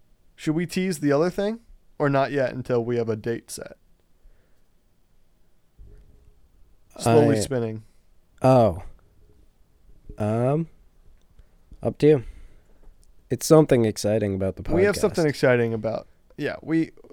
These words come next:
Speaker 1: we, we have potentially a very exciting thing coming up. Um, so yeah, I just share, be around, and thank you again for listening. It,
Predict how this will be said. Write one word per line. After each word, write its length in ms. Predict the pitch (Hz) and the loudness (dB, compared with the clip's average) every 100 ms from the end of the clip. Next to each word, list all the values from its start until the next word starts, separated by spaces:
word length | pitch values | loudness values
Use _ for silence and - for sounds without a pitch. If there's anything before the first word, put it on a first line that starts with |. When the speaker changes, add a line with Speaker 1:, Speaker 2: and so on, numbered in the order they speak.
| - | -20
Speaker 1:
we, 300 | - 175 - - - | -8 -8 -8 -18 -16
we 180 | 180 214 | -6 4
have 120 | 214 | 4
potentially 440 | 190 - 160 143 131 | 4 4 2 4 -2
a 40 | |
very 260 | 120 120 117 | 2 0 0
exciting 360 | - 123 113 | -4 -4 -4
thing 200 | 110 113 | -6 -10
coming 240 | 107 113 113 | -8 -6 -6
up. 120 | - - - - _ - | -6 -12 -20 -20 _ -8
Um, 320 | 110 104 110 | -6 -6 -8
so 160 | - - | -8 -6
yeah, 240 | - 107 - - | -6 -10 -16 -20
I 80 | - - | -20 -16
just 300 | - - - _ - - _ _ _ | -16 -16 -20 _ -20 -20 _ _ _
share, 500 | - 185 185 196 - - | -2 0 0 -2 -10 -2
be 100 | 160 | 0
around, 440 | 143 135 143 156 - | 2 0 -2 -6 -10
and 360 | 131 127 123 120 | -2 0 0 -4
thank 380 | - 170 156 - | -4 0 0 0
you 300 | 139 127 117 - - - - - - | 2 2 -2 -10 -20 -20 -20 -14 -6
again 320 | 135 139 135 | 0 0 0
for 120 | 135 | 0
listening. 520 | 127 113 - - 120 | 2 2 -2 -12 -8
It, 160 | 123 | -6